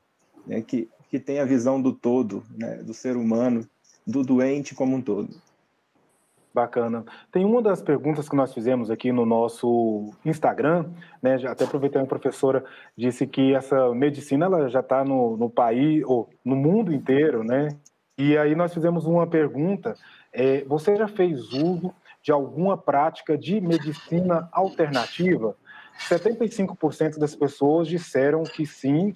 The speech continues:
Speaker 2: e vinte e cinco por cento disseram que não, ou seja, muitas das, muitas pessoas já conhecem alguma dessas, dessas práticas.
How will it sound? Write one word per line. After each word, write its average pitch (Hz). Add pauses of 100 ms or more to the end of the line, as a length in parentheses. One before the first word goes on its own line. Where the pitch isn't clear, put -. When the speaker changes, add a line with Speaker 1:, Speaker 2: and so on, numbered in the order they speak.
Speaker 2:
e 156
vinte 180
e 185
cinco 175
por 160
cento 151
disseram 165
que 180
não, 151
ou 143
seja, 123
muitas 151
das, 156
muitas 185 (320)
pessoas 147
já 156
conhecem 151
alguma 139
dessas, 147 (300)
dessas 147
práticas. 120